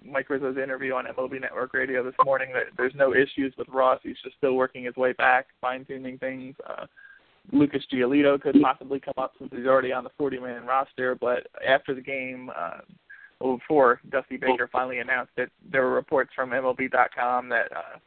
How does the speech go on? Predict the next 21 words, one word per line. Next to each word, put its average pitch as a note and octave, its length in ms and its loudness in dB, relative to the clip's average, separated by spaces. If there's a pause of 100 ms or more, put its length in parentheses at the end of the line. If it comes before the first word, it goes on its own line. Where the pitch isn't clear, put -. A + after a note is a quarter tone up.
(280)
Ronaldo C3 400 4
Lopez C3+ 460 2
was C3+ 140 -10
gonna B2+ 160 -8
get B2 160 -6
the - 80 -16
call. B2+ 360 4
Dusty B2+ 320 -4
Baker C3 300 -4
did C3+ 260 -2
confirm C3 420 -2
that B2+ 200 2
after B2+ 260 -2
the A#2+ 100 -6
game. B2+ 340 -4
They're A#2+ 100 -2
gonna A#2+ 160 -6
bring C3 260 -2
the B2+ 240 -4
twenty-two-year-old C3+ 800 4
up. B2 220 4